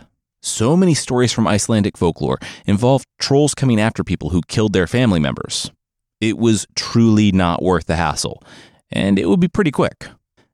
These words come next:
No iron could cut the mom, so they would just have to pour boiling porridge on her and then stab her with a red-hot iron. Ring groaned. "Yeah, okay," he, but then, right in front of them,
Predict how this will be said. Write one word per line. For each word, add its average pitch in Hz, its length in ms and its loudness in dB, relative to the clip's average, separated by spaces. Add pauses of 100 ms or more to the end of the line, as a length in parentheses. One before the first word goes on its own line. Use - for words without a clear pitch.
No 92 220 2
iron 101 360 0
could 87 160 -6
cut - 240 -4
the 85 60 0
mom, 95 500 0 (380)
so - 120 -2
they 185 120 4
would 214 100 -2
just 214 160 -2
have 208 120 -2
to 165 80 -2
pour 185 340 2
boiling 147 560 2
porridge 117 420 2
on 73 160 0
her 67 260 -4 (240)
and 73 140 -4
then 95 160 0
stab 120 400 -2
her 123 160 2
with 107 160 0
a 104 80 0
red-hot 92 480 2
iron. 76 400 -2 (840)
Ring 87 380 2
groaned. 71 540 -2
"Yeah, 139 600 2 (800)
okay," 85 640 0
he, 113 220 2 (960)
but - 180 -8
then, 92 440 -2 (340)
right 156 220 2
in 143 80 2
front 110 220 0
of 90 100 -2
them, 90 320 2